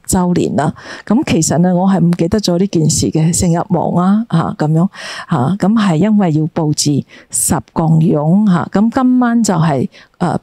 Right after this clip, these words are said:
補降勇咯，啊，咁當時呢，嗯，呃，當家智仁法師同我講話，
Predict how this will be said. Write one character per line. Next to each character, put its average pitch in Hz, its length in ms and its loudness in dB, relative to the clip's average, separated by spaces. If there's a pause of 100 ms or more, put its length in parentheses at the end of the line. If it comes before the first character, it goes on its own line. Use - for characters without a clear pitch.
補 165 340 -2
降 170 220 2
勇 160 300 2
咯， 240 180 0 (240)
啊， 151 240 -2 (400)
咁 208 220 2
當 285 180 0
時 - 200 -2
呢， 202 280 0 (280)
嗯， 175 540 2 (380)
呃， 170 160 0
當 208 180 2
家 196 220 2
智 214 180 0
仁 175 160 2
法 160 80 0
師 - 200 0
同 160 200 2
我 160 80 2
講 165 220 0
話， 165 180 0